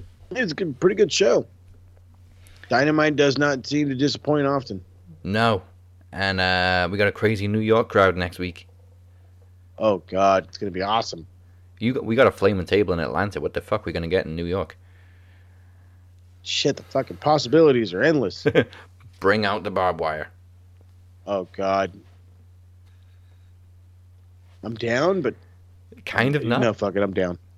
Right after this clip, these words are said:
Speaker 2: <laughs>
Speaker 1: It's like, I'm, I'm ki-, yeah, I'm with you. Like, I'm kinda not, but at the same time, I'm like, "You know what? <laughs> Fuck it.
Speaker 2: Nah.
Speaker 1: Winter's coming. We might as well."
Speaker 2: Yeah, I'm, I'm, I'm really scared for, <laughs>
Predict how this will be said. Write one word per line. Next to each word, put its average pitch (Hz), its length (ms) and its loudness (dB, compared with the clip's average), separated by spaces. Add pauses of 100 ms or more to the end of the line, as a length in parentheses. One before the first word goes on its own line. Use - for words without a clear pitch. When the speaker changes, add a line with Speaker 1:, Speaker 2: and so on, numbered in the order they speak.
Speaker 2:
<laughs> 131 40 -6 (800)
Speaker 1:
It's 131 220 4
like, 143 240 4
I'm, 131 120 2
I'm 123 80 -4
ki-, 185 260 2
yeah, 143 140 4
I'm 160 120 -2
with 160 140 0
you. 151 100 4
Like, 117 140 0
I'm 117 120 -8
kinda 277 320 -4
not, 370 300 -2 (100)
but 190 240 2
at 151 80 -4
the 123 80 -16
same 185 300 0
time, 180 220 0
I'm 175 100 -2
like, 151 180 -2
"You 165 80 -8
know 277 160 4
what? 294 320 0 (760)
<laughs> - 560 -12
Fuck 101 180 -6
it. - 100 -10 (1080)
Speaker 2:
Nah. 95 220 -14
Speaker 1:
Winter's 104 380 -4
coming. 98 340 -2
We 104 80 -6
might 104 240 -4
as 95 80 -10
well." 104 380 -4 (1120)
Speaker 2:
Yeah, 85 340 -12
I'm, 98 220 -6
I'm, 92 400 -6
I'm 87 180 -8
really 85 260 -2
scared 73 400 -2
for, 69 300 -6 (800)
<laughs> - 0 -